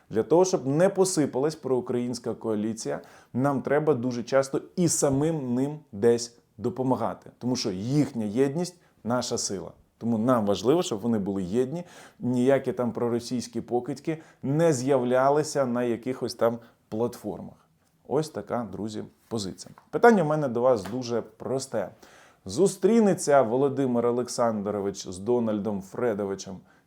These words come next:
чи не зустрінеться? Чи буде через посередника, англійською це звучить як middleman, через Макрона,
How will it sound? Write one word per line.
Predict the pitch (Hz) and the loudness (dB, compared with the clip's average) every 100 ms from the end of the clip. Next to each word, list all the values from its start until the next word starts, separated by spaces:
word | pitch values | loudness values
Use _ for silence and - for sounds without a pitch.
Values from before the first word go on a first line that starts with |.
| _ | _
чи | - 156 | -2 0
не | 156 | 0
зустрінеться? | 139 - 117 95 90 - - - | -4 -4 -4 -4 -6 -14 -18 -8
Чи | - 160 | -2 0
буде | 127 143 139 127 - - _ | 0 0 2 2 0 -18 _
через | - 160 139 127 | 2 4 4 0
посередника, | - 120 113 139 175 165 123 | -4 -4 0 2 2 2 -2
англійською | 110 110 113 104 | -2 -4 -6 -8
це | - | -8
звучить | 104 98 101 | -10 -10 -10
як | 98 98 | -10 -6
middleman, | 127 156 123 101 95 80 - - _ _ _ _ _ _ _ - - | -4 0 0 0 -4 -8 -14 -20 _ _ _ _ _ _ _ -20 -10
через | - 135 135 110 | 2 4 4 2
Макрона, | 131 131 147 202 190 165 143 | 0 2 10 10 10 6 2